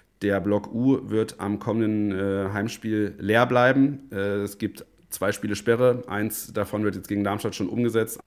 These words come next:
Eins davon ist auf Bewährung, also doppelt bitter, nicht mit dem vollen Heimpublikum und der vollen Unterstützung da aufzutreten. Plus es gab noch eine Rekordgeldstrafe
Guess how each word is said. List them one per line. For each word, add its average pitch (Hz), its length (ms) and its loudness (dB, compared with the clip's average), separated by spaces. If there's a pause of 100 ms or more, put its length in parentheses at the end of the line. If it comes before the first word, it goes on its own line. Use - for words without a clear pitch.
Eins 104 160 -10
davon 101 280 -6
ist 85 140 -8
auf - 300 -6
Bewährung, 113 720 0
also 95 340 0
doppelt 110 400 -2
bitter, 120 520 0
nicht 107 360 -4
mit 104 200 -6
dem 101 240 0 (600)
vollen 123 640 6
Heimpublikum 131 880 4
und 110 260 0
der 110 120 0
vollen 120 240 2
Unterstützung 117 540 -2
da 117 100 4
aufzutreten. 120 720 -2
Plus 127 400 0
es 104 160 -8
gab 107 160 -2
noch 101 140 -2
eine 101 180 -2
Rekordgeldstrafe 101 1600 -6